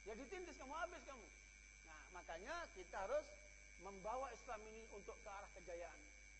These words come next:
Kata Umar Khattab, "A'azzanallahu bil Islam, walau taghaina ghairahu adzallanallah." Kita ini dimuliakan oleh Allah karena Islam. Kalau kita sudah meninggalkan Islam,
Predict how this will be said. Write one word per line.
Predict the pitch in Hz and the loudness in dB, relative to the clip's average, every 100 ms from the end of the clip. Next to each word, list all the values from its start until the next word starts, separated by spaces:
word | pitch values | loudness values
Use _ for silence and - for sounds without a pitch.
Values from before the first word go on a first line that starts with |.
| - - | -8 -4
Kata | 180 214 | 0 0
Umar | 240 214 | 0 -2
Khattab, | 202 - 262 226 196 - - - - | -2 -2 0 0 0 -8 -12 -12 -6
"A'azzanallahu | 156 220 269 214 240 226 240 220 208 | 0 4 4 4 2 4 4 4 2
bil | 214 | -2
Islam, | 196 226 220 233 285 349 330 - - - | -4 -4 -2 0 2 2 2 -4 -10 -2
walau | 180 196 208 262 277 - | 2 4 4 4 4 4
taghaina | 233 214 208 285 294 262 247 226 202 | 6 6 6 4 4 0 2 2 4
ghairahu | 220 302 320 320 320 339 415 427 247 | 6 6 6 8 8 8 6 4 4
adzallanallah." | 240 302 254 220 214 214 214 180 - - - - - | 8 8 8 4 0 0 0 0 -4 -10 -12 -10 -6
Kita | 247 247 269 | 0 2 2
ini | 349 | 2
dimuliakan | 262 247 262 320 302 254 | 0 2 8 8 8 2
oleh | 254 214 | 0 0
Allah | 233 320 330 | 2 0 0
karena | - 370 | -2 -2
Islam. | - 440 294 - - - - - - - - | 0 0 0 -4 -10 -12 -12 -12 -12 -10 2
Kalau | 330 339 427 | 6 6 6
kita | 415 339 | 4 4
sudah | 330 294 | 6 4
meninggalkan | 285 277 262 339 320 330 | 6 4 6 6 4 0
Islam, | 320 302 269 | 2 4 6